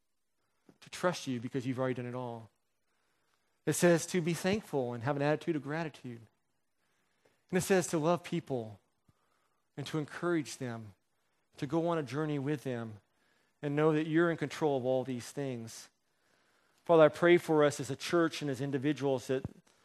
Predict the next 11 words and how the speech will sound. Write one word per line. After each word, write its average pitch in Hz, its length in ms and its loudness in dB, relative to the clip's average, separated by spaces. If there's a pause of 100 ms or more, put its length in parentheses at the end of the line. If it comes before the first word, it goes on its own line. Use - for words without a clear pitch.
(400)
we 156 120 4
would 156 120 6
be 147 100 0
different, 139 540 -2 (1800)
that 165 140 4
we 175 100 8
wouldn't 175 300 6
walk 170 360 6
out 160 160 10
of 156 140 8
here 143 480 4